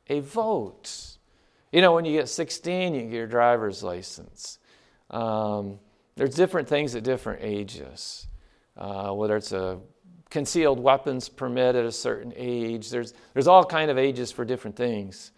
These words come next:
Uh, but the flesh, we just can't ever let the flesh begin to vote.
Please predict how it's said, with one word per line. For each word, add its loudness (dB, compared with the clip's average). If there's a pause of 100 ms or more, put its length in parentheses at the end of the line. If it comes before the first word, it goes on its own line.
(640)
Uh, -4
but -2
the -4
flesh, 6
we -4
just -6
can't -4
ever 4
let 4
the -8
flesh -2 (920)
begin -4
to -6
vote. 2